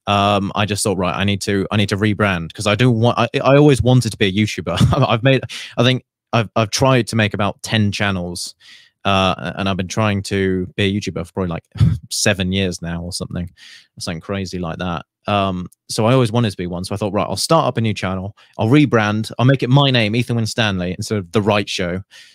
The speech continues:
Um, I'll go, I, I, you can see my branding.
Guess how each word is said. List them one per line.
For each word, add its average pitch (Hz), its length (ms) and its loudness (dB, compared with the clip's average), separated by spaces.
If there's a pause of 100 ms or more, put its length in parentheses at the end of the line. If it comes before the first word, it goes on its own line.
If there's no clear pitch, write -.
(140)
Um, 98 480 0 (300)
I'll 98 140 -4
go, 101 220 2
I, 127 380 -10
I, 107 280 0 (120)
you 113 100 -4
can 113 80 2
see 117 140 2
my 98 140 0
branding. 92 680 -2